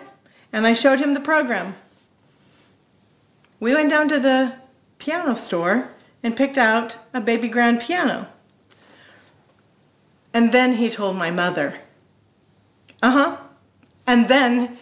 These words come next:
he told my mother. And then we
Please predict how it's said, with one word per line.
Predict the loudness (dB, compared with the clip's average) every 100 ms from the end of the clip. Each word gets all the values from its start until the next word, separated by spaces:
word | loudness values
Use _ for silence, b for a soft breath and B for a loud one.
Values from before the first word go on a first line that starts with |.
| B -2
he | 0
told | 2 2 2 0
my | -2
mother. | 0 0 2 0 -2 -4 -14 -20 -20 B B B B _ _ _ b b
And | 4 4
then | 4
we | -4